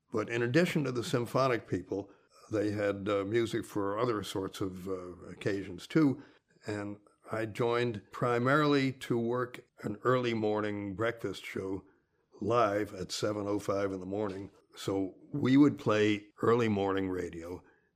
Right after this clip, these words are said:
and then some of us would be scheduled to play a little later in the morning, another breakfast show, and we'd rush up to the N B C television studios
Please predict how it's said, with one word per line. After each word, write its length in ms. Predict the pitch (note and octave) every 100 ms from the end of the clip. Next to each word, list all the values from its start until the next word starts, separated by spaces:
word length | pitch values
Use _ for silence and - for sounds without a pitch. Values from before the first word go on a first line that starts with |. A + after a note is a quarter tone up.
| _ _ F#2+
and 220 | E2+ F2+
then 220 | G#2 G#2+
some 260 | G2+ G2 G2+
of 160 | F#2
us 360 | F#2 F#2 - - - _
would 200 | F2+ F2
be 100 | F#2+
scheduled 580 | - - G2 F2+ F#2 F2+
to 100 | -
play 400 | - F#2+ F2+ F2 - _ _ -
a 40 |
little 260 | G2+ G2+ F#2
later 320 | A#2 D3 B2+
in 80 | G2+
the 60 |
morning, 500 | G2 G2 F#2+ F#2+ F#2 - - -
another 320 | - F2+ A#2 G#2
breakfast 560 | E2 G2 - F2 -
show, 320 | - F#2+ F2+ - - _ -
and 180 | F#2+ F#2+
we'd 180 | G2+ F#2
rush 260 | G#2 G2+
up 200 | G2+ F#2+
to 260 | - F2+ F#2
the 400 | F2+ F2 E2 D#2+ - -
N 140 | G#2
B 100 | F#2
C 280 | E2+ G2 F2
television 640 | - D3 D3 G2+ F2+ F2
studios 580 | - G2 E2+ E2+ E2+ F2+